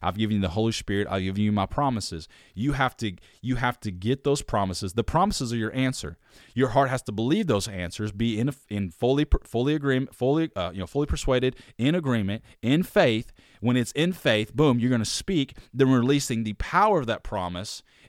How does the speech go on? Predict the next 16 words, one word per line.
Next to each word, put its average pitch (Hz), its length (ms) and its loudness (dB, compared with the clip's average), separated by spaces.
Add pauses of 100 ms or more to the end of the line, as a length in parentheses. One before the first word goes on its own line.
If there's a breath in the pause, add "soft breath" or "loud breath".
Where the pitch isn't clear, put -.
into 165 320 -2
your 151 120 0
life, 98 360 0 (280 soft breath)
and 117 120 -2
that 123 140 -2
promise 143 540 0 (180 soft breath)
is 110 160 0
your 127 180 0
answer. 135 360 -4
So - 200 2
the 123 240 0
answer 175 400 0
you 131 300 4
are 113 100 6
looking 139 320 4
for 92 440 0